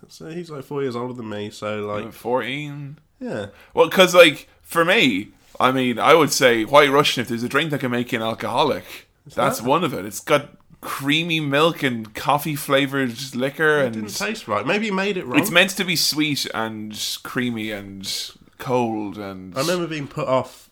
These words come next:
Speaker 1: ever
Speaker 2: Sorry, if there's
Speaker 1: trying it
Speaker 2: any
Speaker 1: again.
Speaker 2: recovering alcoholics listening to me right now, I'm going,
Speaker 1: <laughs>
Speaker 2: "It just tastes like
Speaker 1: Creamy.
Speaker 2: everything
Speaker 1: Oh.
Speaker 2: at once." And, uh,
Speaker 1: Yeah.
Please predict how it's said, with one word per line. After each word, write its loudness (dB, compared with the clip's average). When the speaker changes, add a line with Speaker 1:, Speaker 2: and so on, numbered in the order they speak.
Speaker 1:
ever -2
Speaker 2:
Sorry, 8
if 4
there's 4
Speaker 1:
trying 4
it 6
Speaker 2:
any 4
Speaker 1:
again. 4
Speaker 2:
recovering 4
alcoholics 2
listening -2
to -10
me 0
right 2
now, 0
I'm -4
going, -2
Speaker 1:
<laughs> -14
Speaker 2:
"It -6
just 0
tastes 0
like 0
Speaker 1:
Creamy. -8
Speaker 2:
everything 4
Speaker 1:
Oh. 4
Speaker 2:
at -2
once." -2
And, -14
uh, -10
Speaker 1:
Yeah. -8